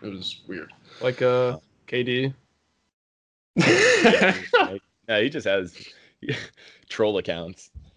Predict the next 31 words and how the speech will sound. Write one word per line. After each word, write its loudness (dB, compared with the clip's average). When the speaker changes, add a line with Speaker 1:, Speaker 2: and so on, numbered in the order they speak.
Speaker 2:
So -14
funny. -14
Speaker 3:
Troll -4
Speaker 2:
God, -4
I 0
Speaker 3:
account, -2
Speaker 2:
can't 6
Speaker 3:
I 6
don't 4
Speaker 2:
imagine -2
being -8
famous -10
and -14
having, -10
like, -4
secret -2
accounts -6
to -20
do -8
Speaker 1:
<laughs> -8
A -16
Speaker 2:
stupid -12
Speaker 1:
burner -2
Speaker 2:
stuff. -8
Speaker 1:
account? -2
Speaker 2:
Yeah, 2
like, -8
<laughs> -12
why? -2
Speaker 3:
Well, 2
uh, 2